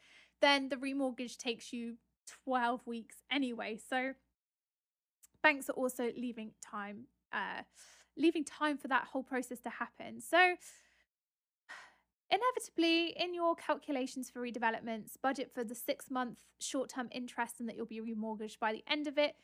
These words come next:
You can start the remortgage process at month three for the remortgage to kick in at month six. So do bear that in mind. That is something that you really should be think-,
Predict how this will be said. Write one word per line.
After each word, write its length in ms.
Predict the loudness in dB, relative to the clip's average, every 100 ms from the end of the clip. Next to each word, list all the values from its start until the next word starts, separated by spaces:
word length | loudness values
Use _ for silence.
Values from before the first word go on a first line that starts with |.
| _ _
You 140 | 2
can 400 | 2 4 4 4
start 320 | 4 6 6
the 60 | 6
remortgage 580 | 0 2 2 0 -4 -4
process 460 | 0 0 0 -4
at 80 | -4
month 220 | -4 -4 -6 _ -6
three 460 | 0 2 2 -2 -4
for 80 | -2
the 80 |
remortgage 640 | -2 0 0 0 -2 -2 -6
to 80 | -8
kick 260 | -8 -6
in 80 | -6
at 100 | -4
month 220 | -4 -6 -10 -4
six. 320 | -4 -4 -8
So 140 | -4 -4 2
do 160 | 4 6
bear 180 | 4
that 200 | 4 0 0
in 100 | -4
mind. 380 | -4 -6 -12 -4
That 180 | -4 -2
is 80 | -6
something 300 | -6 -4 -6
that 100 | -4
you 120 | -4
really 280 | -2 -2 -4
should 260 | -4 -4
be 120 | -4
think-, 280 | -8 -6 -8